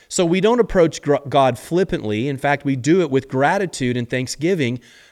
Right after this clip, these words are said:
understanding that the only reason we're able to approach God in prayer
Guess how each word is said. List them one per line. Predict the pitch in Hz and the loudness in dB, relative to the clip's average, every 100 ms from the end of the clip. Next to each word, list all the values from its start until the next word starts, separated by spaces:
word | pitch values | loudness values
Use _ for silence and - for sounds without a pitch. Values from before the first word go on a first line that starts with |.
| - | -4
understanding | 180 160 - 190 208 185 143 | -2 -2 -2 -2 -2 -2 0
that | 139 135 | 0 0
the | 131 143 | 0 0
only | 214 214 | 0 0
reason | 156 165 214 180 147 131 | 0 0 0 -2 -2 2
we're | 131 | 2
able | 165 208 202 | 2 4 2
to | - 143 | 2 0
approach | 117 143 131 127 - | 0 0 0 0 -2
God | 120 117 | 0 0
in | 117 107 | -2 -4
prayer | - 175 127 120 | -2 2 2 2